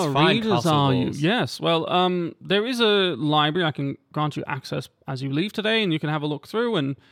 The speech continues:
Speaker 2: um, please don't take anything, but feel free to peruse. And, and while you're here, you can look through the library, and, and then, um, you have yourselves a day.
Speaker 1: Malsac, that would be very great. Thank you. Thank you.
Speaker 2: Wonderful. So you have now completely exhausted Malsac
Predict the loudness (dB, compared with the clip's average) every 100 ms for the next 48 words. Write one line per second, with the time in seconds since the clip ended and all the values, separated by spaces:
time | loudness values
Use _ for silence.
0 | _ -4 2 2 2 2 2 4 4 2
1 | 2 0 0 -2 0 0 0 -2 -2 -2
2 | 0 0 -2 -6 -6 -4 -4 -6 -6 -2
3 | 0 0 0 -2 -2 -4 -6 -6 -8 -14
4 | -12 -10 -10 -12 -12 -12 -12 _ _ _
5 | -4 -2 0 0 0 0 -4 -8 -12 -14
6 | -14 _ -14 -12 -10 -10 -10 -10 -8 -8
7 | -12 _ -4 -2 0 0 0 -2 0 0
8 | 0 -4 -8 -4 -4 -6 -10 -14 _ -14
9 | -14 -14 -6 0 2 2 -2 0 2 4
10 | 4 4 4 4 4 4 4 0 -2 -2
11 | -2 0 0 0 0 0 0 0 0 -2
12 | 0 0 -2